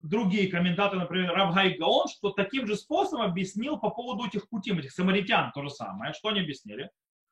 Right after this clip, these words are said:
Говорит, что по-настоящему они, конечно, остались эти ку-, кутим, то есть эти самаритяне, они евреи. То есть они гиюр приняли, они стали евреями.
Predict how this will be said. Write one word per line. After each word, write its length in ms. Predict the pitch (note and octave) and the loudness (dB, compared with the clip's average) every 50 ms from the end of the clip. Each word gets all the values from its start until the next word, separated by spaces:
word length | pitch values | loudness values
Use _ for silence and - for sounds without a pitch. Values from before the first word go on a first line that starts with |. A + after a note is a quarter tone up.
| _ _ - | _ _ 0
Говорит, 240 | D3+ E3 F3 E3 - | 2 2 2 2 0
что 500 | - - - - G#3 G3+ G3 F#3+ - - | -4 -8 -2 2 4 4 4 4 0 -2
по-настоящему 1300 | F#3 F#3 F#3+ F#3 - - F#3+ F#3+ G#3 B3+ D#4+ F4+ E4 - - - - A#3 G#3+ G#3+ A3+ A3+ B3 B3+ A#3 - - - | -2 0 0 0 -2 0 0 2 4 4 4 4 2 0 0 -2 -2 -2 -2 0 0 0 0 -2 -4 -8 -6 0
они, 640 | E3+ E3+ F3 F#3 G3 A#3 C4+ D4 D#4 D4 - E3+ - | 2 2 4 4 4 4 2 2 0 -2 -4 -6 -2
конечно, 520 | G3 G3 F#3+ G#3 B3 B3 - - A3 G3+ | 0 2 2 2 2 0 -2 -2 -2 -2
остались 480 | F3 - - - F#3+ G3+ G#3 G3+ F#3+ - | -2 -2 -4 -2 0 2 2 2 0 -2
эти 260 | F3+ C#3+ D#3+ D3+ - _ | -6 -6 -6 -10 -10 _
ку-, 300 | - E3 G#3 A#3 A3 E3+ - | -6 -6 -6 -4 -6 -8 -4
кутим, 380 | - D#3+ D#3 - B3 C#4 - | -4 -4 -4 -4 -6 -8 -6
то 60 | - E3+ | -6 -6
есть 180 | D3 - - | -6 -8 -12
эти 80 | - D3 | -16 -14
самаритяне, 720 | - D#3+ D3+ D3+ D3+ C#3+ - G3 G#3+ B3+ C4 B3+ A#3 A3 - | -12 -8 -6 -4 -4 -4 0 2 2 2 2 0 -2 -4 -2
они 500 | - E3+ E3+ F3 F#3+ G#3+ A3+ A3+ A3+ - _ _ _ _ _ _ _ _ _ _ | 0 0 2 2 2 2 2 2 0 -2 _ _ _ _ _ _ _ _ _ _
евреи. 480 | - E3 G3 F#3 G#3 A3 G#3 E3+ D3+ - | 4 6 6 8 8 8 8 8 6 4
То 60 | - | -4
есть 120 | - - | -10 -6
они 120 | D3 E3 D#3 | -4 -4 0
гиюр 260 | E3 G#3 A3 - - | 0 2 0 0 0
приняли, 300 | - B3+ C#4+ C#4 B3 G#3 | -2 -4 0 2 2 2
они 120 | F#3+ F3+ | 2 0
стали 240 | - - F#3 F3 D3+ | 0 0 0 0 2
евреями. 640 | C#3+ C3+ B2 A2+ G#2+ G#2 G#2 A2 C3 E3+ A3+ C4+ - | 0 -2 -4 -4 -6 -6 -6 -4 -2 -2 -2 -2 -4